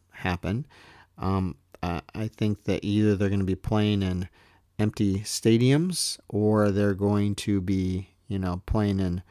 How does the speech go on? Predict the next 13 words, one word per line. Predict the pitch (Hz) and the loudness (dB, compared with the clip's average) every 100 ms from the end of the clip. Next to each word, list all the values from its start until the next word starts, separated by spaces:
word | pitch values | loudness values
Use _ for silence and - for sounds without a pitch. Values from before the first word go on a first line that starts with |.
| _ _ | _ _
southern | - 113 110 107 | -4 0 2 2
locales | 101 95 - 101 101 104 104 | 0 -2 -2 0 0 0 -2
or | |
something | 98 101 95 104 | -4 -4 -4 -4
like | 98 92 | -4 -4
that. | - 95 131 - - - - | -4 -2 -4 -8 -20 -20 -14
They're | - | -10
talking | - 110 104 | 0 0 0
about | 101 101 95 | 0 0 0
having | 110 104 98 98 | -2 -2 0 -2
the | 92 | -2
designated | 90 98 101 98 95 90 | -2 -2 -2 -2 -2 -4
hitter | 92 - 113 127 151 | -6 -4 2 2 0